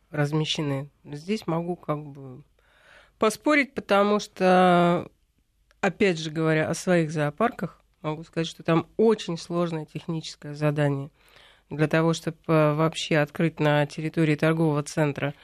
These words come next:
контактный зоопарк. Вот здесь я соглашусь, наверное, что Дума должна принять, э, м, проект такой, который бы действительно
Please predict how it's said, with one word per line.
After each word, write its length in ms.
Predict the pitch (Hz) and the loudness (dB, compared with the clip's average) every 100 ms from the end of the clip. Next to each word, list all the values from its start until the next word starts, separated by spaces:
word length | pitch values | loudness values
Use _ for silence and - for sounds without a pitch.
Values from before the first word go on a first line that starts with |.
| - _ _ _ | -20 _ _ _
контактный 560 | - 160 160 151 160 156 | 0 2 2 -2 0 0
зоопарк. 440 | 160 165 254 285 | 2 2 2 0
Вот 140 | 190 175 | 0 0
здесь 320 | 190 330 - | 2 0 0
я 160 | 240 | 0
соглашусь, 640 | 262 233 208 208 208 175 - | 0 -2 2 2 0 -6 -4
наверное, 360 | 160 151 147 | 0 0 0
что 340 | 147 - 151 143 - - _ | -2 -4 -4 -4 -8 -20 _
Дума 260 | 165 190 170 | 2 4 4
должна 580 | 175 185 185 170 147 - _ _ | 4 2 2 2 2 -2 _ _
принять, 380 | 165 165 156 151 _ - | 2 4 4 0 _ -8
э, 340 | 151 143 135 147 - _ _ _ _ | 0 0 0 -4 -16 _ _ _ _
м, 240 | - 147 139 - | -8 -6 -6 -2
проект 360 | 170 220 - | 0 0 -4
такой, 420 | - 160 - 147 143 214 202 | -8 -6 -4 -4 -4 -16 -8
который 340 | - 165 175 170 | -4 2 2 2
бы 280 | 170 170 165 - - - | 2 2 -2 -12 -18 -2
действительно 1160 | 180 - 190 170 156 151 147 147 143 143 143 | -2 0 -2 2 2 4 4 2 2 2 -2